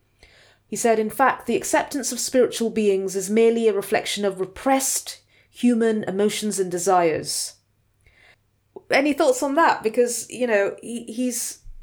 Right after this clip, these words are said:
I mean, we know how many religious people there are in the world, right? We know, um, billions and billions, probably outnumber atheists.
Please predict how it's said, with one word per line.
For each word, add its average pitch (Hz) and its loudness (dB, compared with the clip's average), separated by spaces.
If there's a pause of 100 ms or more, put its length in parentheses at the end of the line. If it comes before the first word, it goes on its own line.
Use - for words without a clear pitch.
(720)
I 233 4
mean, 233 -2
we 262 2
know 311 6
how 285 6
many 262 4
religious 233 0
people 226 0
there 214 6
are 196 6
in 190 0
the 190 2
world, 190 4
right? 180 2
We 208 0
know, 214 6 (360)
um, 190 0 (1120)
billions 269 6
and 220 0
billions, 185 0 (160)
probably 285 0
outnumber 240 4
atheists. 208 0